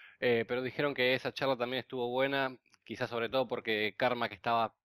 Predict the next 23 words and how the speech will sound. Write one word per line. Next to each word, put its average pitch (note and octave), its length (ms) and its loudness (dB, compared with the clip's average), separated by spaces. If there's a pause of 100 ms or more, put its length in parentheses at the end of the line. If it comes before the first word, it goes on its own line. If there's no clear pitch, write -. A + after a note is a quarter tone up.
(100)
parado A#2+ 320 0
en A#2 60 -8
la A2+ 160 -2
puerta A#2+ 320 -2
del A2+ 100 4
lado B2 140 2
de A#2+ 80 0
atrás C3 320 -4
y A#2+ 40 -12
no A2 120 -12
paraba A2 320 -2
de G#2+ 60 0
hablar A2 260 -2
él G#2+ 100 -2
también, G#2 380 -6
¿no? F#2+ 100 -10
Que F#2+ 100 -14
habló F#2+ 160 -10
más G2+ 140 -8
que G2 120 -8
el, F#2+ 180 -10
que G#2 120 -4
el, F#2+ 260 0